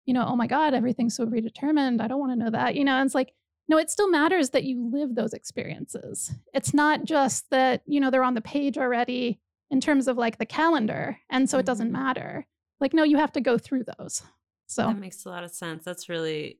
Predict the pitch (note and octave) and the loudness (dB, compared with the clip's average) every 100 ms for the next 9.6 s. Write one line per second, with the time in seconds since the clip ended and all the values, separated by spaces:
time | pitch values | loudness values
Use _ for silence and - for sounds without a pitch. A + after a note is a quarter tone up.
0 | _ - E3 - E3 D3 C3 B2+ - D#3+ | _ -14 -12 -10 -8 -6 -8 -10 -14 -14
1 | E3+ D3+ - E3 D3 - _ - E3 - | -12 -12 -10 -10 -10 -14 _ -14 -14 -10
2 | D#3 D#3 D#3+ D#3+ D3 D3 D#3 - _ _ | -12 -12 -14 -12 -10 -10 -12 -16 _ _
3 | _ _ _ E3+ D#3 D3+ C#3+ D3+ E3 _ | _ _ _ -2 0 -4 -6 -12 -14 _
4 | - - _ _ _ F#3+ A#3+ - A3 E3+ | -18 -18 _ _ _ -2 -2 0 0 2
5 | D#3+ D3+ _ F3 F3+ E3+ E3 C4 A#3 D4 | 0 -4 _ -6 -2 -2 0 0 2 2
6 | C#4+ - A3+ G#3+ F#3+ F#3 F3+ F3 - G3 | 2 2 0 0 0 0 2 -2 -2 -4
7 | F3+ F3+ F3 D#3+ E3+ E3+ F3+ E3+ D3+ D#3+ | 0 0 0 2 0 0 -2 0 -2 -2
8 | D3+ D3 D3+ D3+ D3 D#3 D3+ D3 - C#3+ | -2 0 0 -2 -4 -4 -4 -4 -4 -6
9 | - F#3+ F3+ D#3+ D3+ | -6 -2 0 0 0